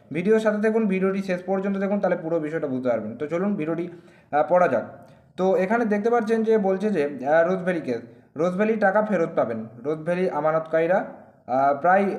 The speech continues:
আহ, উনিশ পয়েন্ট চল্লিশ লক্ষ টাকা দিল ইডি, শুরু হলো প্রক্রিয়া। তো এখানে কিন্তু বুঝতে পারছেন যে আপনাদের রোজ ভ্যালি যে টাকা, সেই টাকা কিন্তু দেওয়া শুরু হয়ে গেছে, এবার টাকা কিন্তু প্রত্যেকে পাবেন। তো এবার এখানে আরও ডিটেলসে পড়া যাক।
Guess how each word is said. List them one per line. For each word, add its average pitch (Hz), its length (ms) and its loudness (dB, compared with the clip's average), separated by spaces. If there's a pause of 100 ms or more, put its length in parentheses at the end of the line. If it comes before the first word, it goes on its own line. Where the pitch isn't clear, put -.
আহ, 139 240 2
উনিশ 185 280 -2
পয়েন্ট 202 240 0
চল্লিশ 185 260 -2
লক্ষ 190 260 -2
টাকা 190 260 2
দিল 185 280 0
ইডি, 127 360 -4 (100)
শুরু 160 260 -8
হলো 175 220 -2
প্রক্রিয়া। 120 460 -6 (420)
তো 170 80 -2
এখানে 202 240 2
কিন্তু 220 200 0
বুঝতে 190 260 0
পারছেন 214 380 2
যে 190 200 0
আপনাদের 185 360 2
রোজ 180 140 0
ভ্যালি 180 220 -4
যে 185 120 -2
টাকা, 185 460 0 (180)
সেই 175 100 -4
টাকা 170 260 2
কিন্তু 180 420 -2
দেওয়া 156 280 4
শুরু 165 260 -4
হয়ে 165 200 2
গেছে, 165 200 0
এবার 175 200 0
টাকা 139 220 0
কিন্তু 156 200 -6
প্রত্যেকে 151 480 -6 (420)
পাবেন। 143 320 2 (420)
তো 185 80 0
এবার 214 220 4
এখানে 208 320 4
আরও 185 380 2
ডিটেলসে 208 460 0
পড়া 135 180 4
যাক। 107 140 -2